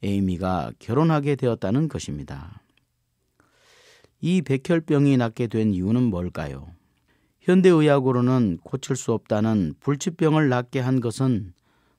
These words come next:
도대체 무엇일까요? 일천 명이나 되는 강연회 참석자들, 이들이 손바닥을 비비고 그 생명의 기를 모아 에이미에게 보내준 그 힘입니다.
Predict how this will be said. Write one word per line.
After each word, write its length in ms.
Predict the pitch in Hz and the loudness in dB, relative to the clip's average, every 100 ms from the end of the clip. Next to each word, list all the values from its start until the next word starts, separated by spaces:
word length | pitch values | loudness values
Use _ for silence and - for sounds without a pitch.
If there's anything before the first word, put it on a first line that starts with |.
| _ | _
도대체 640 | 98 92 139 139 160 165 - | -10 -4 -4 0 0 0 -2
무엇일까요? 720 | 95 131 135 - 80 73 80 80 _ _ _ _ _ _ _ _ _ _ _ _ - | -2 -2 -2 -8 -10 -10 -12 -20 _ _ _ _ _ _ _ _ _ _ _ _ -4
일천 400 | 156 156 170 160 | -4 -2 0 2
명이나 320 | 139 131 120 | 4 2 0
되는 500 | 107 104 107 92 78 - _ _ _ _ | 0 0 0 0 -4 -10 _ _ _ _
강연회 520 | - 101 139 156 139 - | -8 -2 2 2 0 -2
참석자들, 840 | - 180 147 - 87 82 73 69 - _ _ _ _ _ _ | -2 -2 -2 -8 -8 -8 -10 -12 -20 _ _ _ _ _ _
이들이 380 | 135 131 123 117 | -2 2 2 0
손바닥을 720 | - 123 120 123 117 113 107 | 0 -4 0 0 0 0 -2
비비고 720 | - 110 107 107 101 82 71 _ _ _ _ | -2 -2 -2 0 -2 -2 -8 _ _ _ _
그 300 | - 160 180 | -4 0 0
생명의 600 | - 196 214 180 147 117 | 0 2 4 4 2 0
기를 540 | - 90 90 120 143 | -4 -6 -2 0 0
모아 400 | 139 98 85 76 - _ _ _ _ _ - | 0 -2 -4 -6 -10 _ _ _ _ _ -6
에이미에게 580 | 113 110 104 98 87 95 | -2 2 2 0 -2 -4
보내준 580 | - 107 113 104 117 101 | -4 -2 -2 0 -2 -2
그 240 | - 151 156 | -4 -2 -2
힘입니다. 720 | - 196 202 117 - 71 | 0 2 2 0 -4 -14